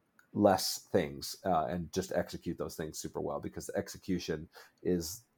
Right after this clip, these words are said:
is the heart of the whole thing, right? That how good your idea is, how clever you wanna show off you are, like, all that stuff. I'm not saying it has zero value, but it is, you know, a small fraction of just, if you can just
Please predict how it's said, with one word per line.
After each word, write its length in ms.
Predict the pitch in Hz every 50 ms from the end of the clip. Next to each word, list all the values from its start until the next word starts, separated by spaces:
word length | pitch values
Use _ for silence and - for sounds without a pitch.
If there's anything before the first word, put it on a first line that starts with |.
| _ _
is 180 | - 85 80 78
the 80 | 85 85
heart 300 | - - 113 - - -
of 100 | 80 80
the 60 | 78
whole 200 | 85 87 - -
thing, 120 | - - -
right? 240 | 82 80 76 - -
That 120 | - -
how 160 | - - 90
good 220 | 92 92 104 98 90
your 140 | 95 95 92
idea 340 | 90 90 110 117 113 110
is, 340 | 104 101 98 98 95 92 - - - - - _
how 100 | 104 95
clever 340 | 92 - 131 120 104 104
you 140 | 104 101 101
wanna 160 | 98 95 92
show 180 | 92 - - 107
off 200 | 101 90 92 -
you 140 | 98 92 92
are, 360 | 92 90 87 87 82 80 - - - - _
like, 140 | - 78 - - _ _ _
all 120 | - 113 127
that 120 | 135 131
stuff. 300 | 135 - 143 131 131 - - _ _
I'm 60 | -
not 120 | 117 127 123
saying 140 | - 143 131
it 60 | 117
has 140 | 127 117 101
zero 280 | 95 101 110 117 120
value, 360 | 117 123 113 117 127 135 135
but 160 | 123 - 101 95
it 120 | 98 98
is, 420 | 98 92 90 87 - - - - _
you 120 | - 98
know, 240 | 90 78 73 - - -
a 100 | 95 98
small 360 | 95 - - 110 101 101 95
fraction 440 | - - 101 92 92 - - 92 85
of 300 | 80 82 87 87 85 - _ - - _ _
just, 260 | - 101 92 - - _
if 100 | 92 85
you 120 | 90 92
can 140 | 90 92 87
just 180 | 87 92 92